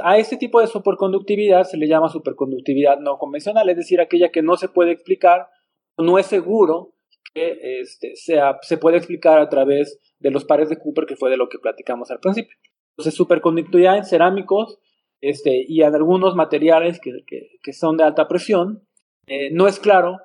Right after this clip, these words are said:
que sean los pares de Cooper los responsables de, de la superconductividad.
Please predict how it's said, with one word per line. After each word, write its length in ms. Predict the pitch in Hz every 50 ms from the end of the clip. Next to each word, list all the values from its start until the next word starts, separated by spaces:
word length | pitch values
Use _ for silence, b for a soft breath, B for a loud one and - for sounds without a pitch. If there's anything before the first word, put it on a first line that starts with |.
| _ _ _ _ _ _ _ _ -
que 140 | 165 165 165
sean 220 | - 175 160 156
los 140 | 160 156 156
pares 280 | - 156 147 165 156
de 100 | 160 165
Cooper 400 | - - 165 - - 156 143 143
los 160 | 139 131 123 117
responsables 880 | 127 - - - 127 135 - - 180 175 160 143 135 131 131 - -
de, 160 | - 117 113 120 _ _ _ _
de 120 | _ 123 123
la 100 | 123 123
superconductividad. 840 | 160 147 - 160 - 175 180 180 180 - 214 226 233 240 233